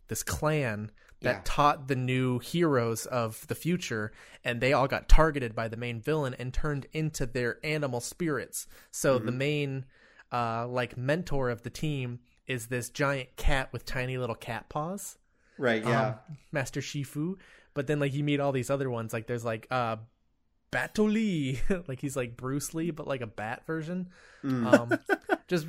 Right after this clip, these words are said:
Speaker 1: really smart stuff like that. And I, that was the first time I'd ever seen Super Sentai, 'cause I came right out of Power Rangers,
Speaker 2: Mm-hmm.
Speaker 1: and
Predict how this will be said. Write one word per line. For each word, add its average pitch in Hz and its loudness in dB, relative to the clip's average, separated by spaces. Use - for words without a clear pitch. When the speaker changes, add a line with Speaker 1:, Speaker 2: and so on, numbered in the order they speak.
Speaker 1:
really 190 4
smart 143 0
stuff 135 -2
like 120 -2
that. 107 0
And 123 0
I, 139 4
that 156 6
was 165 8
the 151 0
first 151 -2
time 143 -2
I'd 120 0
ever 120 -4
seen 127 -6
Super 135 -6
Sentai, 131 -4
'cause - -8
I 113 0
came 135 -4
right 117 2
out 131 0
of 123 -4
Power 117 0
Rangers, 160 -4
Speaker 2:
Mm-hmm. 117 -2
Speaker 1:
and 120 -2